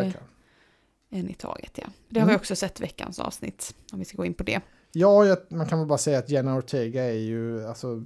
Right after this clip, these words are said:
Speaker 1: perfekt i rollen.
Speaker 2: Ja, eh, nej, men exakt.
Speaker 1: Ehm,
Speaker 2: Eh, som
Speaker 1: så det är
Speaker 2: Wednesday. Och,
Speaker 1: kul,
Speaker 2: eh,
Speaker 1: kul att se.
Speaker 2: Gwendolyn, eh, Jones är också
Speaker 1: Christie.
Speaker 2: väldigt bra. Christie.
Speaker 1: Ja, hon är
Speaker 2: Vem är
Speaker 1: också
Speaker 2: Gwendolyn Jones?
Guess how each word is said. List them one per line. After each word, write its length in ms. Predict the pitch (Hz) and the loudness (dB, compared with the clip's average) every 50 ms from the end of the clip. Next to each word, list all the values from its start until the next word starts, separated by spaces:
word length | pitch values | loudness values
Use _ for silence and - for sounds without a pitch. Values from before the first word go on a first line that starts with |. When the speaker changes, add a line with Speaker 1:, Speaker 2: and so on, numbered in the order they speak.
| - - | -12 -10
Speaker 1:
perfekt 540 | - 127 117 110 - 117 104 - - - 135 | -8 -8 -8 -6 -8 -10 -12 -10 -10 -8 -6
i 60 | 120 | -4
rollen. 300 | 120 107 101 95 92 92 269 | -4 -4 -4 -4 -2 2 6
Speaker 2:
Ja, 240 | 285 285 277 269 277 - - | 8 8 8 8 6 0 0
eh, 120 | - 226 | 2 4
nej, 80 | 220 214 | 4 4
men 100 | 220 214 | 4 4
exakt. 240 | 202 196 - - 127 117 107 | 2 0 -2 -6 -4 -4 -4
Speaker 1:
Ehm, 420 | 101 98 95 95 92 90 98 104 113 - _ _ _ _ _ _ _ _ - 294 - | -4 -4 -6 -8 -8 -10 -10 -12 -14 -16 _ _ _ _ _ _ _ _ -20 -14 -12
Speaker 2:
Eh, 300 | 196 180 180 185 190 185 | -10 -10 -8 -8 -10 -10
som 160 | - - 202 | -10 -10 -8
Speaker 1:
så 120 | 190 - | -4 -4
det 100 | 139 131 | -2 -2
är 40 | 131 | 0
Speaker 2:
Wednesday. 140 | 127 - - | 0 2 4
Och, 120 | - 208 | 4 4
Speaker 1:
kul, 140 | - 123 - | 2 2 2
Speaker 2:
eh, 60 | 226 | 2
Speaker 1:
kul 100 | 208 208 | 2 2
att 20 | 196 190 | 2 2
se. 60 | 214 | 4
Speaker 2:
Gwendolyn, 600 | 220 214 208 202 190 202 202 196 196 190 190 190 | 4 4 4 4 2 2 2 2 2 2 0 2
eh, 180 | 190 196 196 196 185 | 2 2 0 0 0
Jones 340 | 180 202 - - 156 - | -2 -4 -4 -4 -4 -4
är 100 | 208 - 185 | -4 -4 -4
också 340 | - - - - - - - - - _ _ _ _ _ _ _ - - | -4 -6 -6 -4 -4 -4 -6 -8 -20 _ _ _ _ _ _ _ -4 0
Speaker 1:
Christie. 60 | 165 | 0
Speaker 2:
väldigt 220 | 147 - 165 - - | 0 0 -2 -6 -4
bra. 160 | - - - _ _ _ - | -6 -6 -6 _ _ _ -6
Christie. 280 | - 208 - - - 151 | -6 -6 -4 -2 -2 -2
Speaker 1:
Ja, 140 | 135 110 - _ _ _ _ | -2 -2 -4 _ _ _ _
hon 180 | - 147 131 123 | -4 -2 -2 0
är 140 | 120 117 113 | -2 0 0
Speaker 2:
Vem 140 | 240 233 | 2 2
är 40 | 233 | 2
Speaker 1:
också 100 | 214 233 | 2 2
Speaker 2:
Gwendolyn 420 | 240 233 220 214 220 220 226 214 202 | 2 2 2 0 -2 -2 -2 -2 -2
Jones? 540 | 226 254 - - 196 190 190 - - - | -4 -6 -6 -6 -8 -8 -8 -12 -16 -20